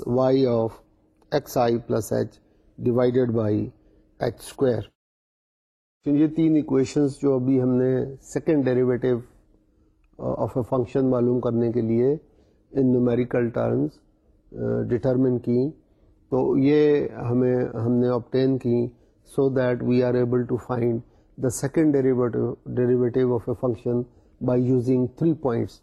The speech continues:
تین پوائنٹس کو ہم یوز کریں گے. تو کون سے تین پوائنٹس؟ وہی y of i، y of i plus h اور y of i minus h. تو یہ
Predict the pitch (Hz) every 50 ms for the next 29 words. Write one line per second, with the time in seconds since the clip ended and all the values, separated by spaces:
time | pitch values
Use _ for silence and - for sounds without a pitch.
0 | _ _ _ _ _ _ _ _ - 190 180 180 175 - - 139 131 127 127 123
1 | - - - 135 123 123 123 127 127 120 120 127 123 113 - - 123 113 117 117
2 | 123 135 151 170 - - _ _ _ _ _ - 135 135 131 127 - 165 170 180
3 | - - 170 156 - 156 143 143 139 139 139 131 135 139 151 160 151 - - _
4 | _ _ _ _ _ _ - 120 127 120 127 131 135 143 151 - _ _ _ _
5 | - 127 120 127 131 135 147 156 147 131 - - 123 110 110 113 127 156 175 _
6 | _ _ _ _ _ _ - 135 123 127 131 135 143 147 147 135 123 - - 143
7 | 131 127 127 127 127 127 120 110 101 - 123 127 139 - - - _ _ _ _
8 | - 139 131 127 127 123 127 127 131 135 131 123 123 120 113 - - - 120 120
9 | 123 123 - - 131 139 143 139 139 131 120 110 98 - 113 110 - - - -
10 | _ _ _ _ _ _ _ _ _ _ - 143 135 139 143 143